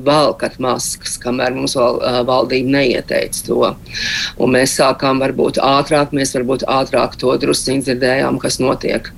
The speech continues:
Ā, un, ām, tad pagājušā gada,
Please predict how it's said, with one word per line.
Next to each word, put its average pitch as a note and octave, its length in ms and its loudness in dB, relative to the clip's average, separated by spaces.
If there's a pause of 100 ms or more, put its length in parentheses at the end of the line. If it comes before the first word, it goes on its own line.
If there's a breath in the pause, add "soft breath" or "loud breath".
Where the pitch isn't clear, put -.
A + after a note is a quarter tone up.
(500 loud breath)
Ā, C3 180 2 (300)
un, C#3+ 420 4
ām, C3+ 400 2
tad C#3 240 -4
pagājušā D3+ 440 2
gada, C#3+ 340 2